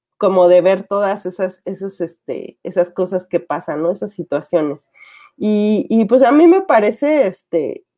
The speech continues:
que, que tiene así como todos esos detalles que tú dices que no,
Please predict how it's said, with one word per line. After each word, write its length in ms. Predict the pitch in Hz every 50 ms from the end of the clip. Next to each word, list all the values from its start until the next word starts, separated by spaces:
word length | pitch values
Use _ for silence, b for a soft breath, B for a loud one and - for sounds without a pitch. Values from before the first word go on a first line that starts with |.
| _ _
que, 260 | - 208 196 196 -
que 140 | _ 233 214
tiene 300 | 214 254 247 247 262 269
así 200 | 302 311 302 262
como 320 | - 285 285 285 254 196 202
todos 340 | - 214 220 233 254 247
esos 300 | 247 233 233 - 254 247
detalles 540 | - 202 180 180 - 175 175 196 233 226 226
que 120 | - 190 180
tú 220 | 185 - 196 202
dices 340 | 196 196 208 196 214 220 -
que 120 | - 208
no, 240 | 196 185 175 - -